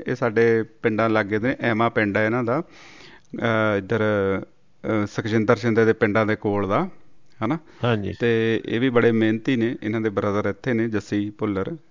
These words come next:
Speaker 1: ਤੇ ਆਪਾਂ ਕਈ ਵਾਰੀ ਮਿਲੇ ਵੀ ਆ। ਤੇ ਕਰਨੈਲ ਸਿੰਘ ਹੁਣੀ ਵੀ ਦਸਤਖਤ ਹੀ ਕਹਿ ਰਹੇ ਨੇ ਤੇ ਕਹਿੰਦੇ ਸ਼ਾਇਦ ਦਸਤਖਤ ਹੀ ਆ। ਸੋ ਦੱਸਿਓ ਜੀ, ਇਹਦਾ ਪੰਜਾਬੀ ਦਾ ਕੋਈ ਅੱਖਰ, ਇਹ, ਇਹ ਦਸਤਖਤ ਜਿਹੜਾ ਭਾਜੀ, ਇਹ ਤਾਂ,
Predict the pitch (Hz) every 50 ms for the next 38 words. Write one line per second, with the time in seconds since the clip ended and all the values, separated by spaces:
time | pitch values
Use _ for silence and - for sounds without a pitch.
0 | - - - - 120 113 113 110 110 110 110 110 107 101 - - - - _ -
1 | - - - - 110 - 113 113 113 107 110 113 110 107 107 104 107 110 113 120
2 | 120 120 117 - - - - - - - - - - - - - 156 156 - -
3 | 160 151 156 156 165 170 170 - 208 208 202 208 208 208 202 208 165 214 208 -
4 | - - 180 - 196 190 185 180 165 156 160 165 175 170 160 165 - - - -
5 | - - - - 143 139 135 135 135 131 - 135 135 151 147 139 - 135 127 120
6 | - - - - - 117 110 - - - 127 - 143 131 127 131 139 - - 170
7 | 175 165 - - - 147 160 156 160 - 196 208 196 220 220 214 208 220 208 -
8 | - 180 165 139 147 143 139 139 170 180 170 185 185 165 180 180 175 170 - -
9 | - 175 165 160 - - - - - - - 190 175 151 175 170 180 - - -
10 | 240 233 233 247 233 214 226 247 247 247 226 202 233 240 226 214 220 220 247 240